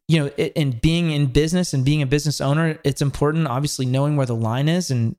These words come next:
again, Jocko talks about this a ton in leadership. Uh, in a bunch of his books and podcasts and stuff.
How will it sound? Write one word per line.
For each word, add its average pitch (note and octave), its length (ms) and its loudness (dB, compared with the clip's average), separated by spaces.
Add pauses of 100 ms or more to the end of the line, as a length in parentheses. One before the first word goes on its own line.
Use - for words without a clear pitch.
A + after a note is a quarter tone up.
again, C3 240 0
Jocko C3 380 -2
talks C3+ 260 0
about B2+ 220 -2
this - 160 -4
a G2+ 40 -10
ton C#3+ 540 0 (380)
in C3 180 2
leadership. C3+ 680 0
Uh, B2 220 0
in B2+ 180 0
a A#2+ 80 2
bunch A2+ 360 0
of - 60 -8
his A#2+ 120 -2
books C3 300 -4
and B2+ 80 2
podcasts C3 480 0
and C3 80 -2
stuff. C3 360 -2